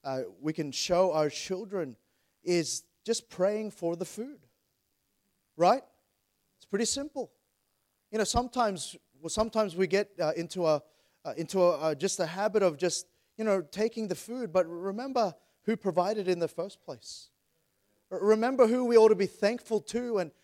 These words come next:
and yes, we want our children to be thankful to mum who cooked it and,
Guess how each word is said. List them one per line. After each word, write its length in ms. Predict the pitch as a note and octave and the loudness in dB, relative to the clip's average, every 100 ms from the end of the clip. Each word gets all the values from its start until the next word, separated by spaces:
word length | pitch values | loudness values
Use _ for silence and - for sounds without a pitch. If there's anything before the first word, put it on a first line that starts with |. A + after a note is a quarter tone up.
| _ | _
and 160 | G3+ G3 | -2 4
yes, 260 | A3+ A#3+ G#3 | 4 4 2
we 100 | A3 | 2
want 220 | G#3+ G#3+ | 2 2
our 100 | F#3+ | -2
children 440 | - A#3 A#3+ G#3 | 0 0 2 0
to 100 | F3+ | 0
be 140 | F#3 F3+ | 0 0
thankful 400 | A3 A#3 A3 G3 | -2 -2 -6 -4
to 140 | F#3+ | -4
mum 300 | F3 A3 G#3 | 0 0 2
who 140 | F3 | -2
cooked 320 | F3+ A#3 - G#3+ | 0 -4 0 0
it 100 | |
and, 120 | F3 | 0